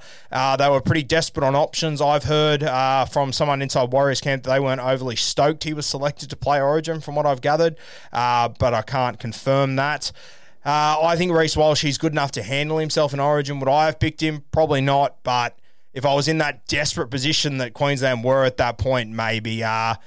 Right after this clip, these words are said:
yeah, there, there's a lot of speculation that he was never actually gonna play. Obviously, he missed the Warriors game last weekend, so I'd say that injury was real and that rumour's a bit of bullshit. But Reece Walsh and Queensland, I mean, you, you only know if you're good enough for State of Origin when you get picked. I know there's a lot of people writing off Mitch Moses this week.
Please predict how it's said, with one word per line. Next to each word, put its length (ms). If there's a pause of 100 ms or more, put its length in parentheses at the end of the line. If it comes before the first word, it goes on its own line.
(320)
yeah, 220
there, 180
there's 260
a 60
lot 160
of 60
speculation 640
that 80
he 80
was 120
never 200
actually 400
gonna 240
play. 420
Obviously, 460
he 120
missed 280
the 80
Warriors 400
game 240
last 260
weekend, 320
so 120
I'd 100
say 160
that 160
injury 320
was 360
real 300
and 100
that 140
rumour's 340
a 60
bit 100
of 60
bullshit. 540
But 260 (460)
Reece 280
Walsh 460
and 260
Queensland, 520
I 20
mean, 180
you, 80
you 160
only 220
know 160
if 80
you're 80
good 140
enough 160
for 80
State 240
of 40
Origin 320
when 140
you 60
get 180
picked. 320
I 40
know 100
there's 160
a 40
lot 140
of 80
people 240
writing 320
off 160
Mitch 220
Moses 340
this 260
week. 300